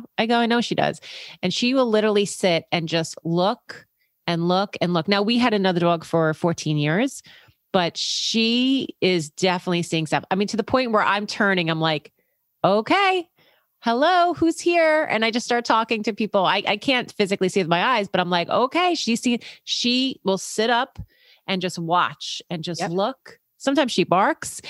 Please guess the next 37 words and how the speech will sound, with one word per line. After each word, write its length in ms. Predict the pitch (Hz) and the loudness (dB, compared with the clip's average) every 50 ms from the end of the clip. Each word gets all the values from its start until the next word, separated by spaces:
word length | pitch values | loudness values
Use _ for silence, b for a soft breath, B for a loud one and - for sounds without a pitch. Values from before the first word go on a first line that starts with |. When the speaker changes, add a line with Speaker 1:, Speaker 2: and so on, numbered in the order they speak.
| B B B B B | B B B B B
Speaker 1:
and 380 | - 202 196 185 185 185 180 - - - - | 0 2 2 2 0 -2 -4 -6 -10 -6 -2
Hope 240 | - 220 220 214 | 0 0 2 2
and 100 | 233 208 | 2 2
I, 440 | 196 180 180 175 175 170 170 170 - - _ _ _ _ _ _ | 2 2 2 2 2 2 0 -2 -4 -6 _ _ _ _ _ _
my 200 | - 175 170 170 | -2 0 0 2
daughter, 420 | 160 165 160 165 165 165 165 - - - | 2 2 2 2 2 0 0 -2 -2 -2
are 360 | - 165 165 165 165 160 - | 0 0 2 2 0 -2 -4
convinced 840 | - - 196 190 180 175 214 208 165 147 143 127 - - - - - _ _ _ _ _ _ - | -6 -4 -4 -2 0 2 2 2 0 0 -4 -6 -8 -10 -12 -12 -12 _ _ _ _ _ _ -2
without 340 | 180 180 160 196 190 185 180 | 0 0 2 2 0 0 0
a 60 | 170 | 0
doubt. 440 | 156 185 170 143 135 139 - - - - | 0 0 0 2 0 -2 -2 -4 -8 -6
And 80 | 170 175 | -4 -4
I'm 60 | 180 180 | -2 -2
like, 200 | 185 180 196 - | -2 -2 -2 0
"Yep, 200 | 320 403 403 - - | -2 -2 -2 -2 -4
it's 200 | - 285 - - | -6 -8 -6 -2
good. 300 | - 247 233 233 226 214 - | 0 2 2 2 0 -2 -6
She's 220 | - - 240 233 - | -6 -4 -4 -2 -2
just, 320 | - 226 - - - - | -2 -4 -4 -6 -14 -10
she 100 | - 214 | -6 -4
just 200 | 208 220 - - | -4 -4 -4 -2
keep, 180 | - 208 196 _ | -4 -4 -4 _
she's 180 | - - 214 202 | -6 -8 -8 -6
just 160 | 208 185 - - | -8 -8 -6 -4
checking 240 | 202 175 - 185 175 | -4 -4 -2 -2 -2
in 120 | 175 170 | -2 -2
on 100 | 170 165 160 | -2 -2 0
the 60 | 165 | 0
house. 260 | 160 139 135 143 147 | 0 0 0 -2 -4
She's 280 | - - 165 147 - - B B B B B | -4 -4 -6 -6 -6 -14 B B B B B
saying 200 | - 226 233 233 | -2 0 0 2
hi 140 | 240 220 220 | 2 0 0
to 60 | 220 | 0
grandma 520 | - 185 180 190 185 185 190 185 185 185 | 0 0 0 2 2 0 2 2 2 0
and 100 | 185 180 | 0 0
grandpa 640 | - 175 170 175 175 170 180 165 170 170 170 170 170 165 | 0 0 0 0 0 0 0 0 2 2 2 2 0 0
and 200 | 165 165 175 170 | -2 -4 -6 -8